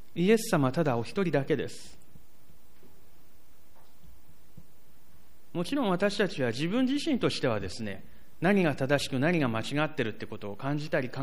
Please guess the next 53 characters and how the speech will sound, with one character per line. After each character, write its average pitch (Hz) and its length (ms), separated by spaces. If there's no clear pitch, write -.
え 190 80
た - 80
り 110 100
す 101 80
る 113 80
こ 113 80
と 107 80
は 107 40
で 107 120
き 156 100
る 151 120
ん 104 60
で 92 100
す。 98 140
け 285 100
れ 262 100
ど 208 80
も、 202 380
私 - 300
た 254 100
ち 190 80
自 196 220
身 151 120
よ 240 120
く 196 100
経 214 220
験 240 180
す 240 140
る 226 100
こ 226 120
と 214 100
で 151 100
す - 120
け 120 100
れ 104 80
ど 131 100
も、 110 220
あ 285 120
る 339 140
人 233 240
に 190 100
と 165 140
っ 147 40
て - 460
こ 147 80
れ 185 120
が 226 120
絶 190 220
対 208 180
正 180 300
し 269 140
い 135 40
と - 260